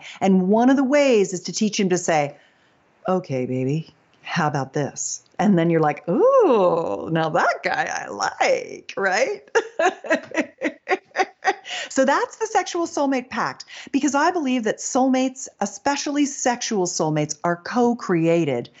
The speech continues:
not divined or ordained or, you know, it's not that guy you had the chemistry with. It's the guy you married. And you can have, you can become sexual soulmates together with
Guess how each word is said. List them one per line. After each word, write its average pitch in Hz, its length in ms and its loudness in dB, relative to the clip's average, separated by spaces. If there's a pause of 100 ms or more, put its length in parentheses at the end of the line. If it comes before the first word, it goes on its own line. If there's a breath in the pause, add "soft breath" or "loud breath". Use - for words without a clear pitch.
(120)
not 185 520 4 (220 soft breath)
divined 160 880 0
or 160 200 0
ordained 156 960 0
or, 151 400 0 (280)
you 185 140 2
know, 143 340 2 (280 loud breath)
it's 220 180 -2
not 277 320 4
that 208 220 -2
guy 175 180 0
you 165 180 -4
had 160 200 -4
the 151 60 -10
chemistry 147 500 -6
with. 143 300 -4 (200 loud breath)
It's 214 160 -2
the 262 100 0
guy 254 260 2
you 294 160 4
married. 254 640 2 (160 loud breath)
And 214 160 6
you 302 120 6
can 247 160 4
have, 247 680 0
you 277 120 4
can 302 140 4
become 220 920 0
sexual 160 500 -4
soulmates 151 520 -2
together 160 400 0
with 180 400 2